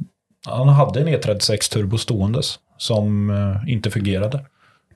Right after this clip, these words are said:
Så jag for och kika på den borta för Mariestad.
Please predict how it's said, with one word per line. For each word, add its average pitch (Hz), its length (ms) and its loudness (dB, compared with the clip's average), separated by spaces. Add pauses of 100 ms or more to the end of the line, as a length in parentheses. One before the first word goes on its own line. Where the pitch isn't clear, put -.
(540)
Så 123 120 -6
jag 123 180 2
for 139 200 4
och 139 320 2
kika 127 300 0
på 143 80 2
den 135 360 2
borta 127 260 0
för 131 100 -2
Mariestad. 123 540 0